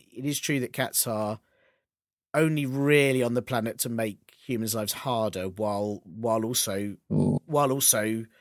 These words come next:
Speaker 1: we, you know, we love them. They're cute. They're there for, they're there for lots of good
Speaker 2: Mm.
Speaker 1: things, but ultimately their goal is to r-, ruin lives.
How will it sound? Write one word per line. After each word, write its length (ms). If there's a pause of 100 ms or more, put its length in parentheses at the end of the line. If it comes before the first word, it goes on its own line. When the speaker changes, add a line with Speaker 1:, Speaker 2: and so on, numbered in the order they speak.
(520)
Speaker 1:
we, 480
you 140
know, 120
we 100
love 200
them. 120
They're 140
cute. 280
They're 140
there 160
for, 340
they're 140
there 160
for 140
lots 200
of 60
good 140
Speaker 2:
Mm. 20
Speaker 1:
things, 340 (260)
but 120
ultimately 480
their 320
goal 360
is 200
to 520 (200)
r-, 160
ruin 320
lives. 380